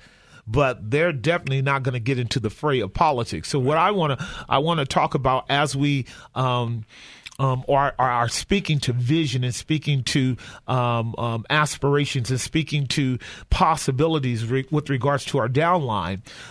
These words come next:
uh, which I'm thoroughly enjoying, by the way, is, um, your,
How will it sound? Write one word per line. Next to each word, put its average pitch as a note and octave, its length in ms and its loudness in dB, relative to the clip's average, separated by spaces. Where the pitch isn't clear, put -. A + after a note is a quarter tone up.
uh, G#2 160 2
which C#3 260 0
I'm E3 220 2
thoroughly D#3 380 2
enjoying, C#3 380 0
by B2+ 140 2
the C3 100 2
way, C3+ 300 2
is, C#3 460 0
um, C3 560 0
your, E3+ 800 4